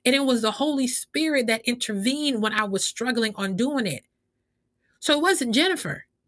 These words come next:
It was not me. It was just me saying, "Lord, help me in every aspect of this because I see that I'm stuck." And that was when I made the decision of, "Lord, this burden is heavy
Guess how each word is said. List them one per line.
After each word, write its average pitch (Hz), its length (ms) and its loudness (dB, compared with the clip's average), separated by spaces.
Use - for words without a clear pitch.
It 247 140 2
was 294 160 2
not 226 180 0
me. 233 540 -4
It 262 120 2
was 262 120 2
just 247 160 0
me 254 140 -2
saying, 233 300 0
"Lord, 220 280 0
help 311 300 -2
me 208 160 -4
in 175 160 -6
every 240 320 -2
aspect 214 420 -2
of 175 140 -4
this 170 160 0
because 190 260 -4
I 175 80 -2
see 240 420 0
that 202 100 0
I'm 165 140 0
stuck." - 640 -2
And 220 100 4
that 233 140 0
was 226 100 2
when 220 140 2
I 202 100 4
made 233 400 0
the 240 80 -2
decision 240 540 0
of, 190 180 -2
"Lord, 233 380 0
this 330 400 2
burden 233 580 0
is 151 220 0
heavy 160 840 -4